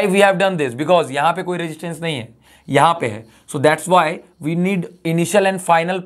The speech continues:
point between, uh, the resistance या of resistance। तो रेजिस्टेंस का इनिशियल और फाइनल पॉइंट चाहिए। इनिशियल पॉइंट पता है, फाइनल पॉइंट नहीं पता था। So obvious बात है, ये ज़ीरो होगा, ये टेन होगा, तभी जाके इसका पोटेंशियल डिफरेंस, uh, this is what? This is your,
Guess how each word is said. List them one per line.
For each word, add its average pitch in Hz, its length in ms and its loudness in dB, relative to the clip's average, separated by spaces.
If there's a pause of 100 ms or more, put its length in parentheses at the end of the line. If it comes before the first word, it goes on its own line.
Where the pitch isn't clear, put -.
point 147 340 -2 (220)
between, 165 340 -2 (140)
uh, 147 160 2 (160)
the 156 120 4
resistance 160 520 -6 (200)
या 143 100 0 (100)
of 160 140 -6
resistance। 156 440 -4 (300)
तो 151 60 -2
रेजिस्टेंस 160 500 0
का 208 80 4
इनिशियल 170 380 0
और 175 60 2
फाइनल 170 380 -2
पॉइंट 170 160 -6
चाहिए। 117 320 -6 (240)
इनिशियल 151 360 0
पॉइंट 180 200 -2
पता 170 160 2
है, 139 60 2 (100)
फाइनल 151 180 -2
पॉइंट 147 180 -4
नहीं 143 100 -6
पता 117 200 -6
था। 113 180 -14 (280)
So 156 160 0
obvious 175 200 0
बात 170 200 0
है, 156 60 -2
ये 160 140 -4
ज़ीरो 165 320 -2
होगा, 160 180 2
ये 151 240 -6
टेन 151 160 -6
होगा, 135 220 -6
तभी 147 260 -2 (100)
जाके 160 140 0
इसका 160 160 -2 (120)
पोटेंशियल 147 320 -4
डिफरेंस, 143 400 -8
uh, 131 420 0 (460)
this 143 180 -2
is 151 140 0
what? 120 240 2
This 143 180 -4
is 143 140 -2
your, 196 80 -2